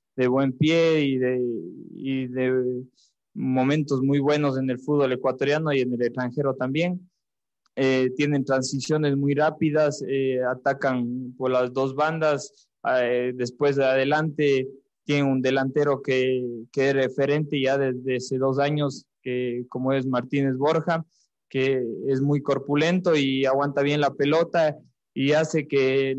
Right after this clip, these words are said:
la gente de afuera sean las transiciones para, para levantar centros, para, para llenar de balones en el, en el área, pero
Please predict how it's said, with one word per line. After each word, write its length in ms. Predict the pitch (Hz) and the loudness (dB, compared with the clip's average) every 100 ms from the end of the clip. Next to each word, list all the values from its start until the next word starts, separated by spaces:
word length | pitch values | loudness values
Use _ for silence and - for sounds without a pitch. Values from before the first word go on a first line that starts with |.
| 131 135 | -4 -2
la 180 | 135 | -2
gente 300 | 131 151 147 | 0 -2 2
de 120 | 143 135 | 2 2
afuera 460 | 135 160 165 151 | 2 0 2 2
sean 280 | 131 147 143 | 0 -2 0
las 180 | 131 131 | -2 -2
transiciones 720 | 131 127 135 - 160 156 143 | -4 -2 -4 -2 0 -2 0
para, 400 | 135 127 127 123 - _ _ - | 0 2 0 -4 -10 _ _ -4
para 140 | 127 | 0
levantar 440 | 127 131 135 135 139 | 2 2 0 0 -2
centros, 500 | 165 165 160 151 139 | 0 0 0 -2 -2
para, 400 | 127 131 131 131 | 0 2 2 0
para 220 | 131 123 | -2 0
llenar 360 | 127 131 139 143 | 0 0 0 -2
de 120 | 135 | -2
balones 480 | 127 127 143 143 127 | 0 0 0 0 -2
en 160 | 131 131 | -2 -2
el, 180 | 127 123 | -2 -4
en 180 | 135 131 | -4 -2
el 140 | 131 | 0
área, 380 | 139 160 165 170 196 _ _ _ _ _ _ 113 | 2 2 0 -4 -8 _ _ _ _ _ _ -8
pero 560 | - 139 135 131 127 | 2 2 4 4 2